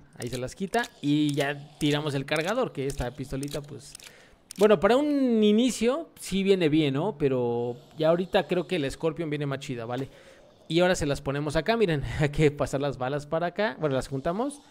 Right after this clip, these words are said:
y ahora sí, las ponemos. Nice, ¿ya vieron? Entonces de esta manera, pues ya tendríamos balitas para la Scorpion.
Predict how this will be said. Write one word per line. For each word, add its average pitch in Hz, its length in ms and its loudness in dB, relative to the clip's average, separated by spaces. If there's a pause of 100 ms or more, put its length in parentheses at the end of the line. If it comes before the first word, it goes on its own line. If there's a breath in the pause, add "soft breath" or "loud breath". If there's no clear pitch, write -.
(400 soft breath)
y 135 80 0
ahora 151 120 2
sí, 165 220 -4 (240)
las 123 260 -8
ponemos. 117 680 -10
Nice, 117 640 -6 (140)
¿ya 123 60 -8
vieron? 202 320 0 (640 soft breath)
Entonces 156 260 -2
de 175 80 0
esta 190 140 0
manera, 208 360 4
pues 147 140 0
ya 151 80 2
tendríamos 147 760 0 (320 loud breath)
balitas 139 520 0
para 123 320 -2
la 127 160 0
Scorpion. 160 520 -2